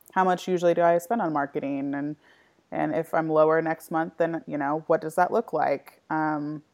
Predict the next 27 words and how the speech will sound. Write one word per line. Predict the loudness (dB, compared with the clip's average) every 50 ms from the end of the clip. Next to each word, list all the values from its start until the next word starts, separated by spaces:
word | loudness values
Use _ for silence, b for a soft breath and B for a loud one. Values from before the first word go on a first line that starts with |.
| _ _ _ _ _
I, | -2 0 0 0
I | -2
think | -2 -2 -2
that's | 0 -2 -2 -2 -2
really | 0 2 4
awesome | 4 2 2 0 -4 -6 -6 -4
that, | -2 -2 -2 -4 -6 -2 _
that | -2 -2
you | -2 -6 -4
found | -2 -2 0 0 0 0
that | 0 2
out | 2 0 0 -2
through, | -6 -6 -4 -4 -4 -4 -4 -6 -8 -12 _ _ _ _ _ _ _ _ _ _ _ _ _ _ _ _ _ _ _ 2
through | 4 4 6 6
your | 4 4
first, | 4 2 0 0 0 -4 -10 -8
you | -4 -2
know, | -2 -2 -2 -4 -6 -8
few | -6 -4 -2
initial | -2 -4 -4 -6 -8 -8
clients. | -6 -6 -6 -6 -6 -8 -10 -12 -12 -14 -14 -12 -6
Um, | -4 -2 0 0 0 -2 -4 -8 -10 _ _
so | -14 -2 0 0
then | 2 4
what | 4 4 4 4
finally | 2 2 2 2 0 -2 -2
drove | -2 2 4 6 6 8 8 8 8 6 6 2